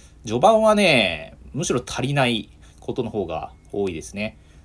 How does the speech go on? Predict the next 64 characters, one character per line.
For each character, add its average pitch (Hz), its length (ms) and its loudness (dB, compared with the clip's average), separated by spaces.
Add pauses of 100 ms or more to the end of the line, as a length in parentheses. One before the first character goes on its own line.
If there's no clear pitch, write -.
(120)
だ - 20 -14
か 110 60 -2
ら - 40 -6
キ - 120 0
ャ 123 80 4
ン 117 60 -4
プ - 80 -4
で 101 80 0
あ 98 100 2
げ 95 100 -4
た 98 100 -4
り 87 120 -6
と 87 100 -10
か、 110 400 4
こ 95 80 -6
う 92 40 -4
い 90 40 -4
う 87 40 -6
ホ 101 100 -4
イ - 20 -2
ッ - 20 -6
ス - 140 -10
ル 87 80 -6
で 82 60 -6
あ 87 80 -6
げ 87 100 -8
た 90 140 -4
り 85 80 -8
っ 76 40 -14
て 85 120 -12
い 82 40 -6
う - 20 -14
と 80 80 -14
こ 85 80 -10
ろ 82 120 -10
で、 120 400 0 (360)
ま 175 80 0
あ、 151 40 2
ど 190 120 4
う 190 60 2
に 160 120 -2
か 85 400 2 (260)
ね、 123 160 -2
そ 120 100 -6
の 104 60 -6
チ - 120 -2
ャ 147 100 4
ン 127 60 0
ス - 180 -6
は 85 160 -2
や 85 60 -6
っ - 40 -18
ぱ 92 140 -2
り 80 100 -8
欲 107 200 -10
し 123 200 -4
い 80 60 -6
と 87 80 -6
思 85 180 -8
い 85 40 -12
ま 85 120 -10
す - 100 -16
の 78 120 -12
で、 107 380 -2